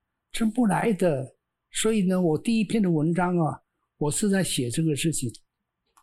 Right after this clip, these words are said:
我们应该要往我们的强的地方来发展。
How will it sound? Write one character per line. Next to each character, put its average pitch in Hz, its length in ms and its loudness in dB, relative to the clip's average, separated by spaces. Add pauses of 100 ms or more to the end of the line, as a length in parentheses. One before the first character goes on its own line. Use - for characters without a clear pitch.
(480)
我 147 160 -2
们 156 120 0
应 196 200 2
该 190 140 0
要 185 120 0
往 139 260 -2 (520)
我 175 160 0
们 147 180 0
的 165 120 0
强 139 540 -4
的 180 100 2
地 170 220 0
方 156 220 2
来 127 180 -2
发 143 260 -2
展。 139 280 -6